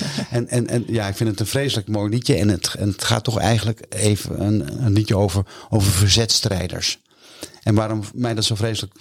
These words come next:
ik vind het liedje erg mooi, maar waarom is dat verzetstrijders zo belangrijk? De eerste stap die we kunnen doen als, als volwassenen is om te kijken van,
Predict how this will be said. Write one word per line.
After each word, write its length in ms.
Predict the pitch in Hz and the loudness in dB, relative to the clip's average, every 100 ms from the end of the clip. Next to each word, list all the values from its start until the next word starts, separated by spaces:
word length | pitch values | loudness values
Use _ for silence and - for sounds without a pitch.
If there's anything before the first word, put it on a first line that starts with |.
| _ | _
ik 240 | - 98 98 | -2 0 2
vind 120 | 104 | 2
het 100 | 92 | 2
liedje 200 | 139 - | 4 2
erg 360 | - 127 131 | 2 2 2
mooi, 260 | 120 127 160 | 0 -2 -2
maar 160 | 135 98 | -6 -8
waarom 240 | 123 143 | -4 0
is 100 | 117 | 0
dat 120 | 110 | 0
verzetstrijders 680 | - 101 147 - 135 127 120 | 0 0 0 -2 -2 -2 -2
zo 120 | 131 | -4
belangrijk? 540 | 113 117 113 110 123 - - - - - - - - - - _ | -4 -4 -2 -2 -4 -8 -20 -16 -16 -16 -18 -20 -20 -20 -20 _
De 100 | - | 0
eerste 300 | 139 175 - | 2 2 0
stap 240 | - 151 | 0 -4
die 120 | - 123 | -2 -4
we 160 | 120 | -4
kunnen 240 | - 117 107 | -4 -6 -2
doen 300 | 175 175 - | -2 -2 -2
als, 340 | 110 95 - | -2 0 0
als 220 | - 104 | 0 0
volwassenen 560 | 113 107 147 - 147 147 | 2 2 2 0 -2 -4
is 160 | 107 | -8
om 120 | 110 104 | -8 -10
te 120 | - | -2
kijken 320 | 143 143 127 | 0 2 0
van, 200 | 107 98 | -2 -4